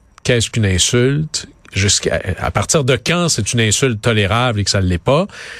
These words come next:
Il y a deux choses. Où est la ligne ? Et qui trace la ligne ?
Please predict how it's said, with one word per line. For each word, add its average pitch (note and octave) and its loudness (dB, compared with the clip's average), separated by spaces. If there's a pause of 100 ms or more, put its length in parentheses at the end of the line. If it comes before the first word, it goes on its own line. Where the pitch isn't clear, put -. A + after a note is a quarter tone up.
(440)
Il - 0
y B2+ 4
a - 4
deux F3+ 4
choses. A2 0 (120)
Où G#3+ 6
est E3+ 4
la C3 2
ligne ? F3 0 (320)
Et C#3+ 2
qui - 0
trace C#3+ 0
la B2 2
ligne ? A2 0